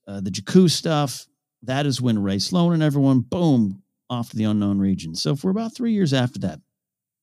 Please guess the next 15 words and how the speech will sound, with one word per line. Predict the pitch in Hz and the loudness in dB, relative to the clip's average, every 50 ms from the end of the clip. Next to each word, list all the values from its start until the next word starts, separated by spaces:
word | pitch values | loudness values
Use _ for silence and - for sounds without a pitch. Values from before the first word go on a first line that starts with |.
| _ _ - | _ _ -10
total | - - 202 185 175 165 | 0 2 4 4 4 4
real-, | 151 135 123 113 | 2 0 0 -2
totally | - - - 220 214 190 175 147 | -6 -4 -2 0 0 2 0 2
realistic | 139 131 123 120 117 107 - 117 98 - | 0 0 0 0 -2 -2 -4 -6 -6 -4
that | - 104 104 104 | -4 -4 -2 -2
it, | 101 95 - - | -4 -6 -6 -6
there's | 107 101 98 98 95 95 - _ _ _ _ _ _ _ _ _ _ - | -6 -4 -4 -4 -6 -8 -10 _ _ _ _ _ _ _ _ _ _ -10
still | - - - 175 156 | -8 0 0 0 2
pockets | 120 135 127 123 123 - 113 - - | 2 2 0 0 0 -2 -4 -4 -4
of | 104 92 | -2 -2
resistance, | 101 95 95 - 101 92 - - 82 - - - | -2 -2 -2 -2 -2 -4 -4 -6 -8 -10 -10 -12
that | - - 113 | -12 -10 -6
there's | 143 135 123 | -4 -4 -4
still | - - 196 180 | -2 0 -2 -2
people | - - 165 170 151 - 160 156 139 | -2 -2 -4 -4 -2 0 0 0 0